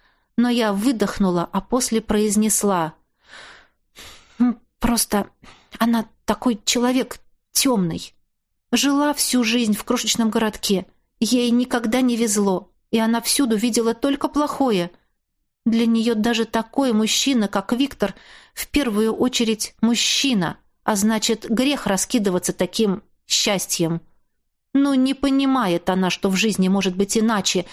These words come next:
и я хочу ей это показать. Поэтому я уверена, если она увидит всё своими глазами,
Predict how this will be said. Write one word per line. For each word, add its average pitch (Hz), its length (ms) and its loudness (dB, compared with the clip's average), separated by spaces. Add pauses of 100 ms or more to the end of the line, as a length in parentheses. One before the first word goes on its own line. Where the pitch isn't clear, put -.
(280)
и 269 60 2
я 277 200 2
хочу - 320 -2
ей 220 240 0
это 220 120 -4
показать. 190 600 -2 (420)
Поэтому 214 400 0
я 214 180 2
уверена, 196 520 0 (340)
если 214 680 0
она 214 420 0
увидит 208 480 0
всё - 260 0
своими 202 500 0
глазами, 208 640 0